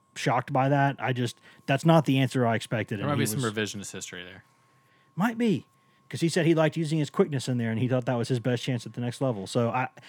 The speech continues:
Speaker 1: but then you ask him, "Why are you two fifties now?" And he said, "Well, I'm working on that. You know, there's not a lot I can do." Uh, he could do the bench press. That was the only thing he did during the workout, 'cause he's still, he said he's probably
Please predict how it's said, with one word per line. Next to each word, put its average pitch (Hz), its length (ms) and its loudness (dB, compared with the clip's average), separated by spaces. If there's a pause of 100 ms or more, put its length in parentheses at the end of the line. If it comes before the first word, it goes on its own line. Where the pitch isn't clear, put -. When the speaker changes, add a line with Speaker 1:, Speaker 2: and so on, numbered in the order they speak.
(160)
Speaker 1:
but 117 140 -4
then 165 320 0 (400)
you 123 140 -4
ask 135 220 -4
him, 127 280 -2 (480)
"Why 135 240 0
are 135 40 2
you 123 140 0
two 127 160 -2
fifties 117 420 -4
now?" 143 360 0
And 120 80 0
he 117 60 0
said, 117 200 -2
"Well, 117 120 -2
I'm 113 120 -2
working 120 260 -2
on 110 120 -2
that. 110 180 -4
You 107 60 -8
know, 110 120 -6
there's 104 140 -6
not 113 140 -2
a - 20 -2
lot 110 180 0
I 107 100 -4
can 104 180 -8
do." 107 340 -2 (420)
Uh, 104 240 -12
he 117 180 -4
could 147 200 4
do 131 120 2
the 117 100 -4
bench 120 260 -2
press. 117 220 -2
That 110 120 -4
was 104 120 -8
the 117 100 -4
only 120 140 -2
thing 113 180 -6
he 113 120 -8
did 113 260 -6
during 113 180 -4
the 110 60 -4
workout, 110 360 -4
'cause 104 140 -8
he's 101 160 -12
still, 113 380 -4 (320)
he 117 100 -8
said 123 220 -2
he's 117 120 -6
probably 120 520 2